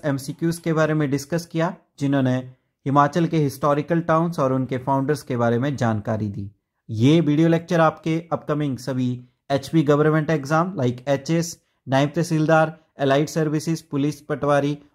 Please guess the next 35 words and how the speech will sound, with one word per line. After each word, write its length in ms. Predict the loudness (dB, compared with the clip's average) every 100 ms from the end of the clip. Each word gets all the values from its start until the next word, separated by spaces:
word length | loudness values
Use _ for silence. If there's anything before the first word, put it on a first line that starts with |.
| _
और 200 | 0 2
अन्य 220 | 0 0 0
सभी 300 | -2 0 0
एग्जाम 360 | 0 -2 -2
के 120 | -2
लिए 320 | 0 0 -2 -10 -20 -4
बहुत 360 | 0 2 0
ही 80 | 0
ज़्यादा 260 | 0 0 0
इंपॉर्टेंट 540 | -2 -2 -4 -2 -6
है। 200 | -8 -12 -16 _ _ _ _ _
वीडियो 300 | 0 2 4
लेक्चर 300 | 2 0 -2
अच्छा 260 | -2 0 0
लगा 220 | 2 2
है, 220 | 0 -4 -10 _ -4
वीडियो 220 | 2 4
लेक्चर 300 | 4 2 -4
को 120 | 0
लाइक 320 | 0 2 0 0
करें, 240 | 0 0 -4 _ _
अपने 280 | -4 0 0
वैल्यूएबल 460 | 2 4 4 2 0
कमेंट 300 | 0 0 0
ज़रूर 400 | 0 0 2 0
करें, 320 | 0 0 0 -4 _ _ _ 0
ज़्यादा 260 | 4 4
से 120 | 2 2
ज़्यादा 180 | 2
इस 160 | 2 0
वीडियो 200 | 2 2
लेक्चर 280 | 2 0 -4
को 140 | -4 -4
शेयर 320 | -2 -2 -2
करें 320 | -2 0 -2